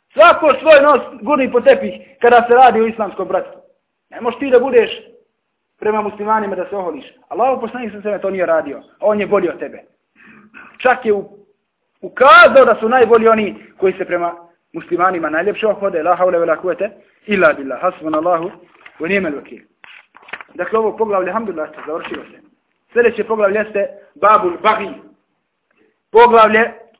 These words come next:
o nasilju. Činjenju nasilja drugima. Dakle, ovo je šezdeset i prvo poglavlje. Kaže Vakija rahimahullah ta'ala. Dakle, ovo je predaja četiristo dvadeset šest. Kaže, pričao nam je Fakr ibn Halifa,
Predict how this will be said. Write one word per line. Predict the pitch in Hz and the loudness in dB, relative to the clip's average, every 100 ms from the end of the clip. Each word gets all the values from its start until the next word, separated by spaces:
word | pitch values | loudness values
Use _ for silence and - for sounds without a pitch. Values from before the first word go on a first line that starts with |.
| - | -8
o | 202 | 0
nasilju. | 214 226 220 202 151 - - - _ _ _ _ _ _ _ | 4 4 4 -4 -6 -8 -20 -20 _ _ _ _ _ _ _
Činjenju | - 240 226 208 202 | -6 0 0 0 2
nasilja | 226 220 220 202 | 4 4 2 2
drugima. | 202 190 175 135 - _ _ _ _ _ _ _ _ | 2 -4 -4 -6 -12 _ _ _ _ _ _ _ _
Dakle, | 160 202 | -6 0
ovo | 208 208 | 2 0
je | - | -2
šezdeset | 185 208 202 180 | -6 -6 -6 -8
i | 226 - _ - | -12 -14 _ -4
prvo | 214 196 147 | 0 0 -2
poglavlje. | 151 131 117 110 _ _ _ _ _ _ _ _ _ _ _ _ _ _ _ _ _ _ _ - | -6 -10 -14 -18 _ _ _ _ _ _ _ _ _ _ _ _ _ _ _ _ _ _ _ -2
Kaže | 262 226 233 | 0 2 2
Vakija | 226 254 247 | 2 0 -2
rahimahullah | 226 208 180 165 - | -2 -4 -4 -4 -6
ta'ala. | 135 - _ _ _ _ | -10 -12 _ _ _ _
Dakle, | 151 190 | -12 -6
ovo | 202 185 | -2 -2
je | 185 196 - | -2 -4 -6
predaja | 196 190 185 196 - - _ - | -6 -2 2 2 0 -6 _ -12
četiristo | 196 180 175 - 185 190 190 - _ - | -8 -8 -8 -6 -2 -2 -4 -20 _ -12
dvadeset | 160 180 - | -2 -2 -2
šest. | 185 160 - _ _ _ _ _ - | -6 -10 -12 _ _ _ _ _ -2
Kaže, | 196 294 | -2 -2
pričao | - 220 208 | -6 -4 -4
nam | 185 | -4
je | 185 | -2
Fakr | 220 - 180 202 | -2 -2 -6 -12
ibn | 175 | -14
Halifa, | - 185 202 196 | -10 -8 -6 -4